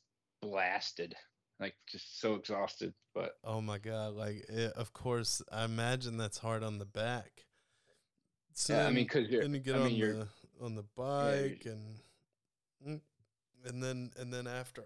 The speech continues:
Speaker 2: all that, go run.
Speaker 1: Yeah.
Speaker 2: If your back wasn't already smoked enough by all that.
Speaker 1: Yeah.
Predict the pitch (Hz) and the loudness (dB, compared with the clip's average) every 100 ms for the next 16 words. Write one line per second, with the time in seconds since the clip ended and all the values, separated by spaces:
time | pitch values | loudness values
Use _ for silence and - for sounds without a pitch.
0 | - 151 180 185 127 104 104 107 _ _ | -12 -2 2 2 2 -4 -6 -12 _ _
1 | _ _ _ _ 117 110 110 110 104 _ | _ _ _ _ -14 -12 -12 -14 -14 _
2 | _ _ _ _ _ _ _ _ _ _ | _ _ _ _ _ _ _ _ _ _
3 | _ _ _ _ _ - - - 98 _ | _ _ _ _ _ -14 -14 -14 -18 _
4 | _ _ 127 123 117 127 123 123 123 120 | _ _ -14 -12 -6 -4 -4 -6 -10 -10
5 | 117 117 117 117 110 107 - - - 123 | -8 -6 -6 -8 -12 -16 -6 -2 -2 -4
6 | 117 113 - 113 113 110 - - 113 110 | -6 -8 -12 -12 -12 -12 -14 -12 -10 -10
7 | 113 110 113 123 110 107 - _ _ _ | -10 -8 -6 -6 -6 -8 -14 _ _ _
8 | _ _ _ _ _ _ _ _ _ _ | _ _ _ _ _ _ _ _ _ _
9 | _ _ _ _ - - - | _ _ _ _ -18 -16 -16